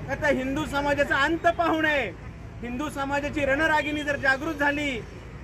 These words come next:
तर काय परिणाम होतील हे शासनानं लक्षात घ्यावं आणि तात्काळ या जिहाद्यांना, लव जिहाद्यांना तात्काळ फाशी देण्यात यावी आणि लव जिहाद विरोधी तसेच धर्मांतर विरोधी कायदा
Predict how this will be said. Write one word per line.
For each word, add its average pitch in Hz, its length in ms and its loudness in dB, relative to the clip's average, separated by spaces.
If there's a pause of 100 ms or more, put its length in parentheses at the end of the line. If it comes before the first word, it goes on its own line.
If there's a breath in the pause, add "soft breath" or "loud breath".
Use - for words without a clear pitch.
तर 269 80 -2
काय 277 260 2
परिणाम 285 360 2
होतील 269 280 -2
हे 262 80 -2
शासनानं 262 480 -2
लक्षात 240 340 2
घ्यावं 262 420 2 (380)
आणि 269 140 -2
तात्काळ 269 560 0
या 285 160 4
जिहाद्यांना, 262 840 2 (300)
लव 285 180 2
जिहाद्यांना 269 500 0
तात्काळ 262 440 -2
फाशी 294 280 0
देण्यात 285 340 0
यावी 262 280 -2 (420)
आणि 285 260 0
लव 277 180 6
जिहाद 269 260 2
विरोधी 277 340 0
तसेच 262 360 -4
धर्मांतर 277 560 -2
विरोधी 254 320 -2
कायदा 240 460 0